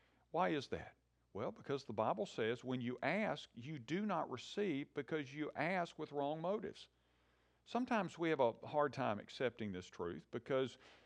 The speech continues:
well, we're convinced our petitions are justified. But unless your heart is pure toward God and your will is aligned with His, your motives for asking can be tainted by self-interest. So John says,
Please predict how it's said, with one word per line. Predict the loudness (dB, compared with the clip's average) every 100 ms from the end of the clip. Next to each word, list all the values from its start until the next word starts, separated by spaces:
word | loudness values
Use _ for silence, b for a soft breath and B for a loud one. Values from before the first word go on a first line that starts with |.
| B B B -8
well, | -6 -2
we're | -2
convinced | -2 -2 -2 -2 -4 -6 0
our | 0
petitions | -2 -6 -6 -6 -6 -10
are |
justified. | -4 -2 -2 -6 -14 -14 -14 -20 _ _ _ _ b b b
But | 2
unless | 4 4 4 2
your | -2
heart | 0 2 2
is | 0
pure | -6 -4 -2
toward | 0 0 4
God | 4 6 4 2 -4
and | 0
your | 2 0
will | 2 6 6 4 2
is | 0
aligned | 0 0 0 2 2 0
with | -4
His, | -2 2 4 4 0 -12 b b b b _
your | -2
motives | 2 2 2 0
for | 4 4
asking | 2 -2 -4
can | -2 -2
be | -2
tainted | -4 -4 -6 -2 -2
by | 0 -2
self-interest. | 0 -4 -4 -12 -14 -18 -20 _ _ _ b b b b
So | -6
John | 0 2 2
says, | 2 2 2